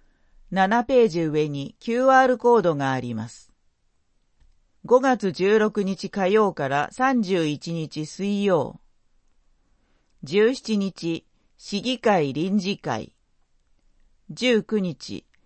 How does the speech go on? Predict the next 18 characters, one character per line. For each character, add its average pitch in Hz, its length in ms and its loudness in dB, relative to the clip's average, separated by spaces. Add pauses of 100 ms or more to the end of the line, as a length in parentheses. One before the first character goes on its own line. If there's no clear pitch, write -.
(180)
成 190 280 0
田 254 160 2
空 233 240 0
港 147 300 2
開 202 300 -2
港 196 280 2
四 226 300 2
十 175 260 0
五 151 180 0
周 226 300 2
年 220 260 0
記 208 180 -6
念 196 260 -2
式 117 280 -4
典。 110 320 -6 (1300)
二 180 180 -6
十 - 140 -20
日、 196 300 2